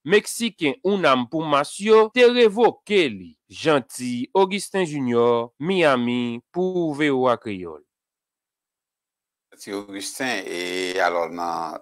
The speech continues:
Speaker 2: radio, sur programme radio sur télévision, jeudi, ah, jeudi, vendredi, qui c'est vingt-trois février, mais nous présentons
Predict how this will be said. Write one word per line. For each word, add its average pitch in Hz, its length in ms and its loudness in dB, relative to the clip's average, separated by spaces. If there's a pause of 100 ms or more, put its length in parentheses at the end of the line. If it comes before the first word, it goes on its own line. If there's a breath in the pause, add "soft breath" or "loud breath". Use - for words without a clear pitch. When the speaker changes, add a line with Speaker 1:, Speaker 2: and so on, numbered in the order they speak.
Speaker 2:
radio, 85 300 -2
sur - 200 -14
programme 92 280 -6
radio 98 200 -2
sur 85 200 -14
télévision, 85 460 -10
jeudi, 85 360 -8
ah, 107 180 0
jeudi, 78 160 -14
vendredi, 80 520 -12
qui - 100 -20
c'est - 180 -10
vingt-trois 80 460 -6
février, 82 460 -10 (160)
mais 110 160 -8
nous 101 80 -2 (100)
présentons 98 880 -6